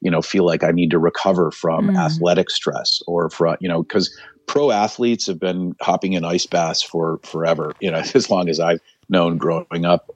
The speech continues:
Speaker 1: Um, I would go into the locker room with my dad. He was the t-, team doc for a, a number of, um, team in football, and everyone hop in an ice bath after the game to, you know, kind of to, to, to, uh, help recover more quickly.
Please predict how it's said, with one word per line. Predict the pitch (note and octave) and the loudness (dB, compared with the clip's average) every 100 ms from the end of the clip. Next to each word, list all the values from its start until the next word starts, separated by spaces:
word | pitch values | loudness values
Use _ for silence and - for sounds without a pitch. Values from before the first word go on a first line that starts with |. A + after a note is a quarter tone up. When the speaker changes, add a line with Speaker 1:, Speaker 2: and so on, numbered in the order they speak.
| F2 | -2
Speaker 1:
Um, | E2+ D#2+ | 0 0
I | E2+ | 0
would | D#2+ | 0
go | D#2+ E2+ | 0 0
into | F2 | 0
the | E2 | 2
locker | E2 E2 - | 2 0 0
room | F2 E2 | -2 0
with | D#2+ | -2
my | - E2+ | -2 0
dad. | D#2+ D#2+ D#2+ | 0 0 0
He | F2 | 0
was | D#2+ | 0
the | E2 - - | -4 -6 -6
t-, | F#2 - - | -6 -4 -2
team | G2 E2+ | 2 2
doc | D#2 D2+ - | 2 0 -2
for | - F2 | 0 2
a, | E2 - | 0 -2
a | F#2 | -2
number | E2 E2 E2 | 0 2 2
of, | D#2 - - - - _ | 0 -4 -16 -20 -20 _
um, | D#2+ F2 F#2+ F#2 | 0 2 2 -2
team | - - - - G2 - _ _ _ _ _ - E2+ - - | -2 -4 -4 -2 -2 -2 _ _ _ _ _ -4 -4 -4 -6
in | |
football, | - F2 E2 F2+ | 0 0 2 2
and | E2+ E2+ - - - | 2 -2 -8 -20 -6
everyone | G2+ G#2 G2+ | 0 2 2
hop | F#2+ F2+ F#2 | 2 0 0
in | |
an | F#2 | 0
ice | E2+ G#2 | 0 -2
bath | - D#2+ D2+ | -4 -6 -4
after | E2 - E2 | -4 -4 -6
the | D#2+ | -2
game | E2+ F2 E2+ | 0 0 0
to, | E2+ D#2+ - | 0 0 -2
you | F2+ | -6
know, | E2 | -4
kind | - F2 | 0 2
of | D#2+ - F#3+ - - - | 0 -6 -14 -14 -20 -12
to, | - D#2+ D#2+ | -4 -2 -2
to, | - F2 D#2+ - | -2 -2 -2 -4
to, | - E2+ E2+ E2 | -2 2 2 2
uh, | D#2+ D#2 | 2 0
help | F#2 E2 | 0 0
recover | D#2+ - F2 F2 D2 - | -2 0 2 2 0 -2
more | D#2+ | -6
quickly. | - - - A#1 - | -2 -2 0 -2 -4